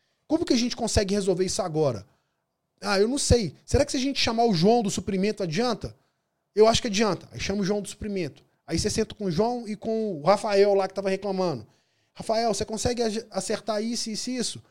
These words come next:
Muitas vezes, o problema de crise é que a,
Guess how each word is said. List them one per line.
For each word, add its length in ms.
Muitas 560
vezes, 460
o 60
problema 320
de 120
crise 320
é 40
que 240
a, 100